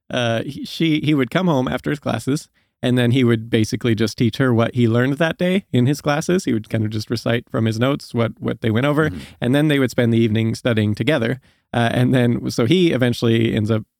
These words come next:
Speaker 1: graduating from Dartmouth and getting a diploma, but of course she can't get a diploma 'cause there was no, at the time, there was no university in the, the country that would award a woman a diploma, even if she had attended.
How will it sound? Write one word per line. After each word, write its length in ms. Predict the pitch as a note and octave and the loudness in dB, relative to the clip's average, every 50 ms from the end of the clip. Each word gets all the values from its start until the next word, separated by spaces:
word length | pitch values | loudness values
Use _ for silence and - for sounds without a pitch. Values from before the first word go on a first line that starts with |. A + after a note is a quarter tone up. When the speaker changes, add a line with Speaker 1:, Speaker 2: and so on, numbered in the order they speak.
| _ _ _ _ _ - B2+ | _ _ _ _ _ -8 -4
Speaker 1:
graduating 500 | G#2+ A#2 G#2+ G#2 G2+ A2 A2+ A2+ A2+ A#2+ | -2 0 0 0 0 0 0 0 0 -2
from 160 | G#2+ - A#2 G#2+ | -2 -2 -2 0
Dartmouth 320 | A2+ A2+ - C3+ C3+ - | 0 0 -2 -4 -4 -2
and 100 | C3+ A#2 | -2 0
getting 200 | A2+ A2+ A2+ A2+ | 0 0 0 0
a 40 | A2 | 0
diploma, 400 | A2 - D3 D#3 E3 C#3+ C3+ C#3+ | 0 0 0 0 2 2 0 0
but 140 | C3+ B2 A#2 | 0 0 -2
of 80 | A#2 | 0
course 160 | - B2 A2+ | 0 -2 -2
she 220 | - - E3 F3 E3 | -2 0 -2 -2 0
can't 240 | - B2+ A2+ G2 F2+ | 0 -2 -2 -2 -2
get 120 | A#2 G#2+ | -2 -2
a 60 | G#2 | -2
diploma 320 | G#2+ G2+ - A2 G#2+ A#2 B2 | -2 -2 -2 -2 -2 -2 -2
'cause 140 | - A#2 G#2 | -2 -2 0
there 100 | A2 G#2+ | 0 0
was 140 | G#2+ G2+ A2+ | 0 0 0
no, 180 | A2 A2 A2 | 0 0 0
at 100 | A#2+ A2 | -2 -4
the 60 | - | -4
time, 200 | - C3 C3 A#2 | -4 -2 0 0
there 100 | A2 A2 | 0 0
was 100 | A2 G#2+ A2+ | 0 0 0
no 260 | A#2 A2+ A2 A2 A#2+ | 0 0 0 0 0
university 600 | - A#2+ A#2 A2 A2 A#2+ A#2 - - A#2+ A#2 A2+ - - | 0 0 -2 -2 -2 -2 -4 -4 -2 -2 -2 -2 0 0
in 240 | A2+ G#2+ A2 A2 | 0 0 0 0
the, 240 | A2 A2+ A2+ A2 G#2+ - _ _ _ _ _ _ _ _ | 0 0 0 0 -2 -4 _ _ _ _ _ _ _ _
the 80 | - A2 | -4 -4
country 360 | - B2 A2+ A2+ - C#3+ C#3 | 0 0 -2 0 0 0 2
that 160 | B2+ A#2+ A#2 | 2 2 2
would 300 | B2 A#2 A2+ G#2+ G#2+ - - | 2 0 0 0 -2 -6 -4
award 400 | B2 A2 G#2+ A2 A#2+ A#2+ A#2+ B2 | -2 0 0 2 2 2 2 0
a 100 | - A#2 | 0 0
woman 280 | A2 A2+ A2+ A2+ A2+ A2 | 0 0 0 0 0 0
a 40 | G#2+ | 0
diploma, 400 | A2 G#2 - A#2+ A#2 A2+ B2 C#3 | -2 -2 -2 0 0 0 0 0
even 180 | C3 A#2 A2 A2 | 0 0 0 0
if 100 | A2 - | -2 -2
she 140 | - B2 | -2 -2
had 140 | A2 G#2 G#2+ | -2 0 -2
attended. 420 | G#2+ - D#3 E3+ E3 D#3+ D#3+ D3+ | -2 0 0 0 2 0 0 -2